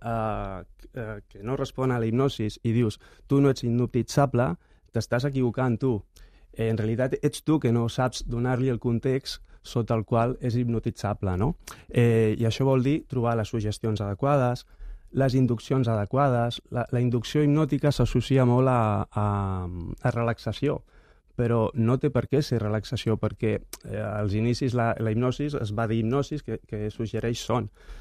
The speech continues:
Eh, el, eh, model d'hipnosi, eh, Desperta, de València, que ha,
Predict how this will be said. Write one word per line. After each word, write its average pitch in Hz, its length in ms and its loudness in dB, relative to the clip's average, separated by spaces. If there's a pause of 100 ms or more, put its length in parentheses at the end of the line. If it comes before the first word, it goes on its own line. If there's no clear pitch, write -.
(300)
Eh, 113 680 2
el, 101 1500 -2 (600)
eh, - 440 -12
model 123 760 2
d'hipnosi, 123 640 2 (560)
eh, 117 260 0
Desperta, 127 960 2
de 110 160 0
València, 123 640 0 (400)
que - 120 2
ha, 95 600 2